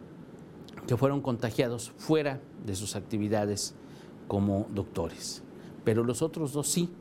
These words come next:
en consultorios. Los otros dos, las, los otros dos contagios de médicos,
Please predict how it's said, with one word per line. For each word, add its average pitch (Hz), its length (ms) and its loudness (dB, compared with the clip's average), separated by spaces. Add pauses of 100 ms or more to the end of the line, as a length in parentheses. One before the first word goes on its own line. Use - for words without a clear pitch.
en 104 100 -2
consultorios. - 840 -6 (460)
Los 113 200 4
otros 123 400 2 (360)
dos, 143 280 4
las, 110 220 0
los 110 260 2
otros 147 240 2
dos 127 160 2
contagios 120 600 0
de 113 80 0
médicos, 117 580 0